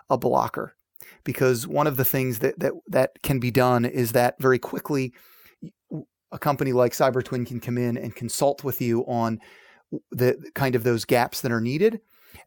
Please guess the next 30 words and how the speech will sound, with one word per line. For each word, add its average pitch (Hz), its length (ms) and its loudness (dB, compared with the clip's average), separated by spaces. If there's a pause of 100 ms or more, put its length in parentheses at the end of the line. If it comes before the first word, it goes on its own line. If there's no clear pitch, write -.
And 143 160 2
the 127 40 0
nice 185 260 2
thing 127 200 0
is 120 140 0
that 123 260 2 (320)
the 135 80 0
model 151 560 4
has 131 240 2
no 139 220 4
prerequisite 127 800 0 (160)
of 127 100 -2
any 147 240 -2
of 131 80 -2
these 127 160 0
other 117 240 2
things. 120 480 -4 (120)
The 131 100 0
model 165 260 2
can 147 160 -4
be 123 80 -6
scanned 131 540 -4 (280)
and 123 320 -2
companies 147 400 -2
can 131 140 -8
start 131 240 0
leveraging 123 460 0
the 110 60 -4
model 117 380 0 (380)
while, 135 580 4